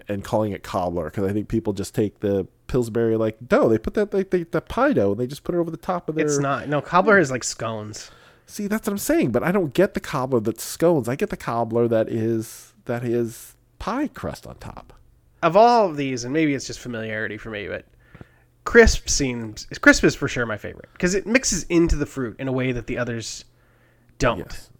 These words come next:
Speaker 1: And there's something about, like, a,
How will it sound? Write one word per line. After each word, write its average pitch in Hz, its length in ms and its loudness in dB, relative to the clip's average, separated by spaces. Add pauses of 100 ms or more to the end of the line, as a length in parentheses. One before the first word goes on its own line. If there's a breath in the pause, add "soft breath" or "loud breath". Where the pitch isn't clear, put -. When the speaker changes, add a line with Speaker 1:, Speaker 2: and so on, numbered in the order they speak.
(200)
Speaker 1:
And 123 160 0
there's 139 160 2
something 196 320 -2
about, 104 540 -2 (260)
like, 95 220 -8
a, 76 400 -6